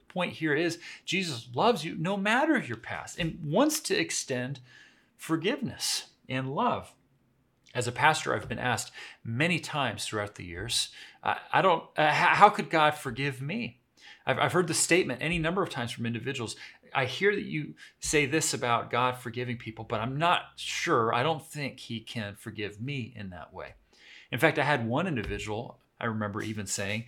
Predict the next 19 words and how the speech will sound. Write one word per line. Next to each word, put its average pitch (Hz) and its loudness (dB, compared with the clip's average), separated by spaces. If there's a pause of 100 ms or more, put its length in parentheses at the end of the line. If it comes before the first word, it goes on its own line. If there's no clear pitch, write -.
(340)
"I, - 2 (360)
I 135 4
could 139 2
see 214 2
how 180 8
he, 147 2
God 143 6
could - -8 (200)
forgive 123 2
others, 120 6
but 120 2
I 127 4
can't 147 0
see 143 -2
how 123 0
he 110 -6 (600)
could 120 -8
forgive 98 -6
me." 101 -10